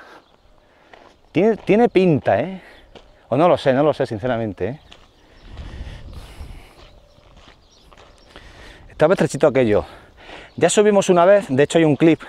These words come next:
con las vistas de Albanchez impresionante. Uno de los puntos más altos donde hemos estado. Y mañana volveremos allí, ¿eh? Mañana volveremos.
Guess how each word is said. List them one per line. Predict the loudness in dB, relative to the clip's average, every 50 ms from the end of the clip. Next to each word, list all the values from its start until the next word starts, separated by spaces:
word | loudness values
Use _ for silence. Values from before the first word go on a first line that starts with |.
| -12 -4
con | 0 0
las | 0 2 0
vistas | -2 0 2 2
de | 2
Albanchez | 2 2 0 0 0 -2 -2 -2
impresionante. | 0 -2 -2 -2 0 -2 -2 -2 -2 -2 -6 -6 -6 -12 -20 -20 -20 -20 -20 -20 -16 -8
Uno | -4 0 2 2
de | 2
los | 2 2
puntos | 0 0 0 2 0 0
más | 2 2 0
altos | 0 0 0 0 2
donde | 2 2 2
hemos | 2 2 0
estado. | 0 0 -2 -2 0 -2 -4 -8 -10 -12 -14 -16 -18 -18 -18 -20 -20 -20 -20 -20 -20 -20 -20 -14 -4 -2
Y | 0
mañana | 2 4 4 4 2
volveremos | 2 2 2 2 2 2 2 0
allí, | 0 0 -2 -2
¿eh? | -4 -4 -8 -12 -12 -12 -12 -12 -12 -12 -14 -14 -16 -16 -14 -12 -8 -8 -6 -6 -6 -8 -10 -10 -10 -10 -6 -6 -4 -2 -2 0 0
Mañana | 2 2 2 4 2
volveremos. | 2 2 2 2 2 2 2 0